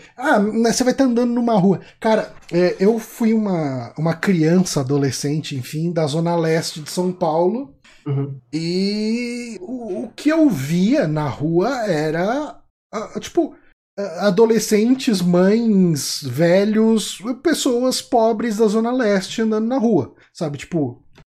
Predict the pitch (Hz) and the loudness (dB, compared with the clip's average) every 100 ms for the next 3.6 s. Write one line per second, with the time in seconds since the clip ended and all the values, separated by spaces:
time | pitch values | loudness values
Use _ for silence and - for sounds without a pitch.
0 | _ _ - 160 160 156 165 208 - 226 | _ _ -6 -2 -2 -2 0 -2 2 2
1 | 254 - 208 196 202 190 143 185 208 208 | 2 -2 -2 -2 -2 -2 0 0 0 -4
2 | 175 156 165 160 165 180 190 190 - - | -6 -6 -6 -4 0 0 0 -2 -8 -2
3 | 185 190 202 208 180 185 | 0 2 2 2 2 -2